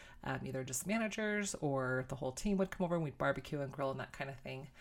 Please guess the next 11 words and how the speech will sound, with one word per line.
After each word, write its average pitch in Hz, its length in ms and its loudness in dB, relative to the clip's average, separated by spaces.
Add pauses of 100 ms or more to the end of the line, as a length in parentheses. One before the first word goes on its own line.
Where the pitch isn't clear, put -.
(500)
I 185 100 4
also 165 240 0
like 143 200 0
to - 120 -6
cook - 260 -6
for 143 520 -4 (120)
the 147 120 -6
youth 196 280 0
in 240 80 -2
our 233 120 0
church. - 600 -2